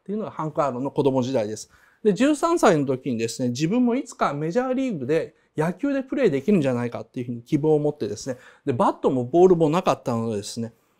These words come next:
あの、雑貨店で買ってきた瓶のですね、蓋をですね、あの、そこら辺に置いてる棒で打つと。兄弟に蓋投げさせて、それを棒で打つっていうですね、トレーニングを始めたんですね。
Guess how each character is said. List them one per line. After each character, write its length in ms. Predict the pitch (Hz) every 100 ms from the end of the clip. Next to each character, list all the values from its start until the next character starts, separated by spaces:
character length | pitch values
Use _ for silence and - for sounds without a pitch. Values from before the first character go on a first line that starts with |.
| -
あ 200 | 139 135
の、 360 | 135 135 131 127
雑 180 | 175 175
貨 140 | 294
店 140 | 285 208
で 80 |
買 160 | 147 147
っ 20 |
て 120 | 165
き 100 | 160
た 140 | 160 120
瓶 360 | 131 214 196
の 220 | 143 151 120
で 100 | 113
す 160 | -
ね、 80 | 117
蓋 380 | - - 240 247 _ _ -
を 120 | 196
で 100 | 143
す 160 | - 127
ね、 240 | 127 120 _ - -
あ 160 | 131
の、 360 | 127 120 123 131
そ 120 | 190
こ 100 | 220
ら 60 | 277
辺 100 | 240
に 60 |
置 140 | 226 226
い 60 |
て 100 | 220
る 120 | 170 -
棒 320 | 113 190 254
で 120 | 240
打 120 | 220 220
つ 160 | -
と。 80 | - -
兄 100 | 285 285
弟 180 | 214 135
に 120 | 135
蓋 240 | - 214
投 120 | 208
げ 100 | 208
さ 140 | 202 226
せ 80 | -
て、 60 |
そ 120 | 165
れ 80 | 175
を 60 | 175
棒 260 | 143 226
で 80 | 233
打 100 | 233
つ 140 | 226 -
っ 20 |
て 80 | 139
い 60 |
う 20 |
で 80 | 120
す 120 | 117
ね、 60 | 160 - _
ト 140 | - 208
レ 120 | 220
ー 20 |
ニ 140 | 160
ン 20 | 120
グ 60 |
を 20 |
始 240 | 110 139 139
め 100 | 131
た 160 | 143
ん 80 | 101
で 80 | 110
す 160 | -
ね。 140 | 156